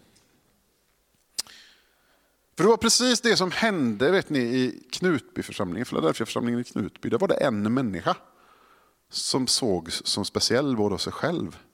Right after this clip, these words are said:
och människor runt omkring. Då blir det osunt. Och det är det här som också händer i män-, i sammanhang som blir urlakade, där saltet mest mister sin sälta.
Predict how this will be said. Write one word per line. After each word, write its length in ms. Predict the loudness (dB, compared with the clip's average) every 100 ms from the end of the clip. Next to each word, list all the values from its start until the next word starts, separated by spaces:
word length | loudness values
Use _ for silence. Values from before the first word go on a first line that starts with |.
| _ _ _ _ _ -12
och 140 | -6
människor 320 | -4 -4 -6
runt 200 | -8 -10
omkring. 320 | -10 -8 -8 -10 _ _ _ _ _ _ _
Då 60 | -10
blir 140 | -8
det 80 | -6
osunt. 600 | -8 -8 -10 -12 -16 -20 _ _ _ _ _ _ _ _ _ _ -20 -20 _ _ _ _ _ _ _ -2
Och 40 | 4
det 60 |
är 20 |
det 60 | 4
här 200 | 4 2
som 120 | 4
också 200 | 4 4
händer 800 | 4 4 4 4 4 4 4 6
i 100 | 4
män-, 300 | 4 4 2
i 80 | 2
sammanhang 500 | 4 2 2 0 0
som 160 | 0
blir 300 | 2 2 4
urlakade, 800 | 4 2 4 4 2 0 -2 -2 -2
där 120 | -2
saltet 640 | 0 2 2 0 -2 -8 -4
mest 280 | -4 -4 -8
mister 420 | -4 -4 -2 -4
sin 260 | -2 -2 0
sälta. 540 | 0 0 -4 -4